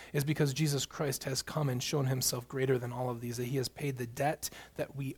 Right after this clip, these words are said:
owe, that we might be freed from that. It is only by an act of your word, an act of promise, that we can escape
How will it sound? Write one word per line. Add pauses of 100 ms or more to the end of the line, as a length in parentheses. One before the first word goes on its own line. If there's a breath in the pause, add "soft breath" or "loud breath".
owe,
that
we
might
be
freed
from
that.
It
is
only
by
an
act
of
your
word, (320 loud breath)
an
act
of
promise, (280 loud breath)
that
we
can
escape